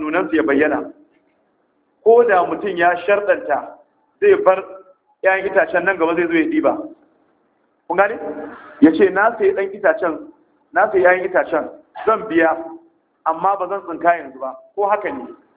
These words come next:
cinikin ya yi. Wannan shi ne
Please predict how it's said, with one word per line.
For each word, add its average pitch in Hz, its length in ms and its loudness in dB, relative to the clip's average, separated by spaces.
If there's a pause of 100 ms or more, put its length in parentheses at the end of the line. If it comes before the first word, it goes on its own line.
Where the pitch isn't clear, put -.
(480)
cinikin 170 340 4
ya 139 120 6
yi. 131 140 -2 (1400)
Wannan 185 300 2
shi 196 140 -6
ne 190 240 6